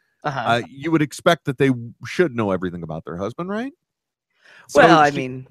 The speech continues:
Speaker 1: yeah,
Speaker 2: and she
Speaker 1: most,
Speaker 2: so
Speaker 1: most, yeah.
Speaker 2: and she has a visual guide of him.
Speaker 1: Y-, as, exactly, uh-huh.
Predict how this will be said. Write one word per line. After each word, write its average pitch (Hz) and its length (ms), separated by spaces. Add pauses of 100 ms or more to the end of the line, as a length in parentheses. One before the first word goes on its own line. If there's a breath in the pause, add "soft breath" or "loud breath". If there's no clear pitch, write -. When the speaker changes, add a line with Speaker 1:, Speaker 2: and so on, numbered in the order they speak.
Speaker 1:
yeah, 180 260
Speaker 2:
and 160 140
she 269 60
Speaker 1:
most, 220 220
Speaker 2:
so 254 120
Speaker 1:
most, 165 260
yeah. 123 300 (500)
Speaker 2:
and 151 180
she 170 220
has 147 300
a 147 100
visual 131 560
guide 110 540
of 233 260
him. 85 460 (520 loud breath)
Speaker 1:
Y-, 170 160
as, 160 320
exactly, 135 640
uh-huh. 117 280